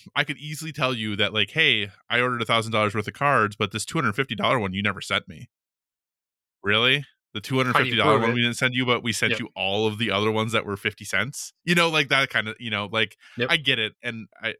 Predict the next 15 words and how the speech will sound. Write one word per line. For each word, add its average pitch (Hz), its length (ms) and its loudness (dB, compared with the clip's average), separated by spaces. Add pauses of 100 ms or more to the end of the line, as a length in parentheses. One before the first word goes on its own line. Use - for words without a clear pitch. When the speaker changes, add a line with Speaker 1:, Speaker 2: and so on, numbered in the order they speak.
(100)
Speaker 1:
people 117 460 -4
are 107 80 -4
not 101 200 2
always 113 200 0
honest, 127 360 -2
and 101 100 -4
that 104 140 -2
sucks, - 320 0
and 104 100 -4
that 98 60 -4
makes 98 160 -6
it - 60 -10
really, 104 440 -4
really 95 240 -4
hard. 90 340 -2